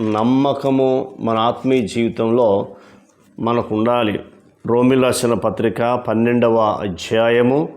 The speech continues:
పన్నెండవ వచనం ఈ రీతితో రాయబడింది. "నిరీక్షణ గలవారై సంతోషించు, సంతోషించుచు శ్రమయందు ఓర్పు గలవారై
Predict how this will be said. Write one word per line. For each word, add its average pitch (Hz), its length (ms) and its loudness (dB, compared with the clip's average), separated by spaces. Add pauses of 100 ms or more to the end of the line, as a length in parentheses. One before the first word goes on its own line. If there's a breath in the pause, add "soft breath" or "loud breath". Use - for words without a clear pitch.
(460 loud breath)
పన్నెండవ 139 460 4
వచనం 123 320 0
ఈ 113 40 2
రీతితో 117 280 0
రాయబడింది. 113 760 0 (360 loud breath)
"నిరీక్షణ 135 680 0
గలవారై 139 880 2 (220)
సంతోషించు, 139 1200 0 (400 loud breath)
సంతోషించుచు 135 1120 2
శ్రమయందు 131 920 2
ఓర్పు 127 560 2
గలవారై 135 800 2